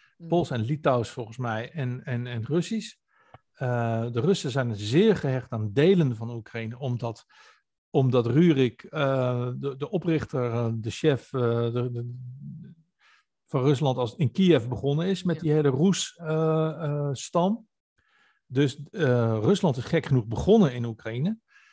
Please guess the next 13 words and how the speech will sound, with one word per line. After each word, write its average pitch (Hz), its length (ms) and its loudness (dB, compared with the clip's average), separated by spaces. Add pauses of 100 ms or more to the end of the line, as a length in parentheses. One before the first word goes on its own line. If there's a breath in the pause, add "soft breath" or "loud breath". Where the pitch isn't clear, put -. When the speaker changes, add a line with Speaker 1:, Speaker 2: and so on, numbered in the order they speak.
Speaker 1:
Mm. 165 180 -14
Speaker 2:
Ehm, 139 540 -2 (360)
maar 156 220 0
het 165 120 2
is 208 140 2
een, 156 220 -2
als 185 200 0
het 156 100 2
ware 143 480 6
net 170 180 4
als 151 120 2
een, 143 280 -2 (140)
ja, 117 400 -8